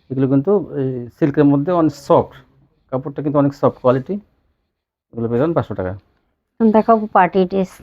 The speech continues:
Speaker 1: পার্টি জর্জেট, ইন্ডিয়ান জর্জেট পার্টি ড্রেস।
Speaker 2: হ্যাঁ।
Speaker 1: এই যে ডিজাইনটা দেখেন, এই যে,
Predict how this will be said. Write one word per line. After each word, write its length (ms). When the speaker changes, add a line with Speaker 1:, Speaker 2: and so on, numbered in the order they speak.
Speaker 1:
পার্টি 280
জর্জেট, 480
ইন্ডিয়ান 340
জর্জেট 300
পার্টি 220
ড্রেস। 220
Speaker 2:
হ্যাঁ। 160
Speaker 1:
এই 60
যে 80
ডিজাইনটা 340
দেখেন, 220
এই 80
যে, 100